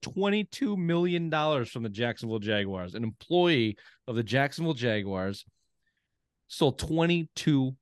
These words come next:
million dollars. I'll just read the first paragraph. A former Jacksonville Jaguars employee is accused of stealing more than twenty-two million from the franchise from twenty nineteen to twenty twenty-three by exploiting the organization's virtual credit card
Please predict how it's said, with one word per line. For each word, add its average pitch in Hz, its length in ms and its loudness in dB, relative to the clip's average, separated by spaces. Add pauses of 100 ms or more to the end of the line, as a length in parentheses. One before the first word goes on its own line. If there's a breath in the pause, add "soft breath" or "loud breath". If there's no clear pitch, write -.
(160)
million 110 600 2 (360)
dollars. 90 400 -2
I'll 113 120 -2
just 117 180 -6
read 120 160 -2
the 101 80 -6
first - 540 -6
paragraph. - 440 -10 (600 soft breath)
A 123 80 2
former 190 260 6
Jacksonville 151 460 4
Jaguars 120 340 0
employee 165 360 0
is 117 100 0
accused 131 420 -2
of 110 140 -2
stealing 117 320 -2
more 107 80 0
than 101 100 -2
twenty-two 135 380 -2
million 120 280 2
from 104 180 -4
the 101 60 -2
franchise 135 520 -2
from 104 160 -8
twenty 160 240 -2
nineteen 160 400 -2
to 110 80 -6
twenty 123 260 -4
twenty-three 117 460 -4
by 104 140 0
exploiting 147 440 -2
the 117 100 0
organization's 113 640 -4
virtual 147 460 0
credit 131 340 -2
card 117 320 -2